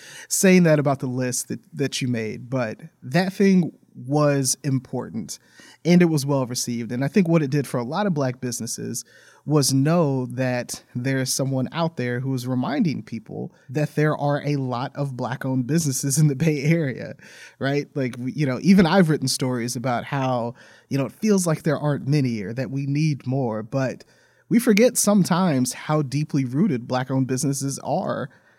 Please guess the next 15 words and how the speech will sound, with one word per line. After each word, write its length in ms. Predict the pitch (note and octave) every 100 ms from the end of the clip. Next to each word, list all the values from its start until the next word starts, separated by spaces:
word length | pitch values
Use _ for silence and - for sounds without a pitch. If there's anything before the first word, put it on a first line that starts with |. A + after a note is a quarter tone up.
| _ -
out 180 | B3 D3
here. 360 | C3 G2 - B2+ -
And 140 | D3+ D3+
so 180 | E3+
that, 400 | C#3+ D3 G3+ G3+ _
the 160 | C3+ D#3
list 320 | E3 G#3 -
was 200 | G3 D3+
really 300 | C3 D3 C#3+
good 220 | A#2+ B2+ -
for 120 | A#2
that. 280 | A2 - -
And 80 | C#3
I 80 | C#3
think 320 | - G#3 -